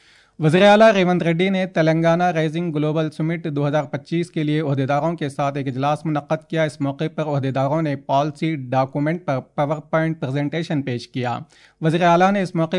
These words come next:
پر بات کرتے ہوئے کہا کہ بیرون ممالک سے مسابقت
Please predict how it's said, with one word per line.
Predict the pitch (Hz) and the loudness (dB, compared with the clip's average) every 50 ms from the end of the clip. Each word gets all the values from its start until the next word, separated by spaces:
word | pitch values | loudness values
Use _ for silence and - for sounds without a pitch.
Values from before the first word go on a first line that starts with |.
| 180 | -2
پر | 185 185 | -2 -4
بات | 170 151 156 160 170 165 | -2 0 2 2 2 0
کرتے | - 165 139 - 160 151 | -2 -8 -6 -4 -4 -2
ہوئے | 143 143 139 | -2 -2 -4
کہا | 135 143 139 156 165 165 | -2 -2 0 0 0 0
کہ | 160 - 156 156 | -2 -4 -6 -4
بیرون | 147 135 139 139 135 147 160 | -4 -4 -4 -2 -2 -2 -2
ممالک | 165 151 143 139 139 139 147 156 - | 0 -2 -2 -2 -2 -2 -4 -6 -8
سے | - 165 147 | -6 -6 -4
مسابقت | 143 135 127 - 143 135 131 135 135 - 160 160 160 | -4 -4 -4 -4 -4 -4 -4 -4 -4 -4 -6 -6 -6